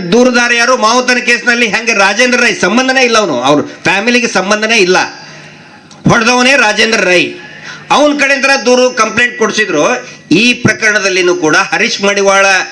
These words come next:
ಆಕ್ಸಿಡೆಂಟ್ ಆದಾಗೂ ಕೂಡ ಕಂಪ್ಲೇಂಟ್ ಯಾರು ಕೊಡ್ತಾರಂತ ಹೇಳಿದ್ರೆ ಪ್ರವೀಣ್ ಗೌಡ ಅನ್ನೋನು ಕೊಡ್ತಾನೆ.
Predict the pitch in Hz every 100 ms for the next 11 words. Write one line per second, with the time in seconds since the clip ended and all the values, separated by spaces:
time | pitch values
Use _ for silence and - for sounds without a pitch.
0 | - - 160 208 208 196 190 190 196 190
1 | 185 156 127 175 254 - - - - -
2 | - - - - - 202 208 254 262 233
3 | 247 233 220 214 208 196 180 180 185 214
4 | - 214 269 302 277 269 254 247 247 208
5 | 202 180 160 - -